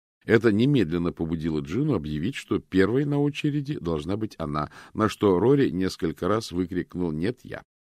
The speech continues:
Наконец Кармен напомнила Джинни, что первой она была накануне, и что теперь очередь Рори. Было заключено хрупкое перемирие, и Бернард зачитал Рори "Голодную гусеницу". А потом Джинни — сказку о диснеевской принцессе,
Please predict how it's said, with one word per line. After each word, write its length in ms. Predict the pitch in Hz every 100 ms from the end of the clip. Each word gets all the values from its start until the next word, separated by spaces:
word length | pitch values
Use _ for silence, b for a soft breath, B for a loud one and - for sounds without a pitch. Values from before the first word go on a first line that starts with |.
| _
Наконец 380 | - 78 143 165
Кармен 380 | - 123 120 80
напомнила 500 | 80 82 104 95 73
Джинни, 320 | 65 82 123
что 220 | - -
первой 440 | 76 - 65 80 113
она 280 | - 82 87
была 280 | 135 98
накануне, 720 | 78 117 180 226 233 82 - _ B B B B B
и 80 |
что 180 | 98 104
теперь 320 | - - 117
очередь 540 | - 85 - 117 147 156
Рори. 540 | 185 180 92 - - _ _ _ _ _ _ _
Было 320 | 113 175 170
заключено 640 | 104 127 127 120 - 127 131
хрупкое 480 | 113 120 - 110 95
перемирие, 600 | 95 92 135 147 143 -
и 260 | 92 90
Бернард 520 | 73 120 135 120 117 -
зачитал 800 | 82 104 - 92 - 117 -
Рори 320 | 87 92 92 -
"Голодную 640 | 78 87 95 80 71 58
гусеницу". 640 | 69 76 - - - - - _ _ _ B B B B
А 120 | 90
потом 320 | 107 165 147
Джинни — 460 | 90 98 90 87 -
сказку 640 | - - 113 - - 120 -
о 60 |
диснеевской 640 | 76 71 73 87 82 - 71
принцессе, 760 | 64 58 - 95 - 104 -